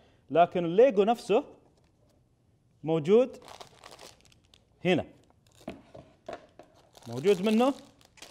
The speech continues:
يا ساتر، <laughs> كل شيء يطلع واحد. موجود منه كثير، هذا كيسين ليجو، وعندكم هنا بعد ثلاث أكياس ليجو، ثلاث أكياس قطع ليجو تجي معاه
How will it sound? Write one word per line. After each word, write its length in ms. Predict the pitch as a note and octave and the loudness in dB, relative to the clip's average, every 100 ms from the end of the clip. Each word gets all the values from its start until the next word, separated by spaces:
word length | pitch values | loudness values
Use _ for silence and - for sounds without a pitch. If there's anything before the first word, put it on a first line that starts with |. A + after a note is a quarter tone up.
| - - - | -20 -18 -8
يا 60 | B2 | -2
ساتر، 320 | F3+ C#3 A#2 - F3+ - | -2 -2 -6 -6 -6 -6
<laughs> 260 | F#4 C4 | -10 -4
كل 100 | C4 | -2
شيء 100 | A#3+ | 0
يطلع 140 | B3+ A3+ | 0 0
واحد. 300 | A3 B2 C3 - - - - - - | 0 -2 -6 -12 -20 -20 -20 -20 -4
موجود 260 | F3+ A3 A#3+ | -2 0 0
منه 180 | B3+ | 2
كثير، 380 | A#3 F#3 A3 D#3 | 2 2 2 2
هذا 100 | E3+ | -2
كيسين 560 | D#3+ - G3 F#3+ G#3 G3+ | -4 -6 -6 0 0 2
ليجو، 420 | G#3 G#3 A#3+ D4+ - - - - - _ - - | 2 2 2 -2 -6 -20 -20 -20 -20 _ -20 -10
وعندكم 460 | C3+ F#3+ F3+ E3+ F3 | -6 -4 -4 -2 0
هنا 120 | F#3 | 2
بعد 320 | F3+ G#3+ A#3+ G3+ - - - - - - - - | 2 2 0 -6 -20 -20 -20 -20 -20 -20 -20 0
ثلاث 320 | F3+ A#3+ G#3+ | 4 4 2
أكياس 500 | - A3 G#3 - F#3+ | -2 2 2 0 -2
ليجو، 280 | F#3 A#2+ A2 | 0 -2 -6
ثلاث 400 | - D#3 A3 G#3 | -6 -2 -2 -2
أكياس 400 | F#3 A3+ A#3 - | 0 2 2 -2
قطع 260 | A3 G3 | 0 2
ليجو 240 | G#3+ F#3+ F3 | 2 2 -2
تجي 240 | F3+ F3+ | -4 -4
معاه 280 | E3 G3 | -2 -4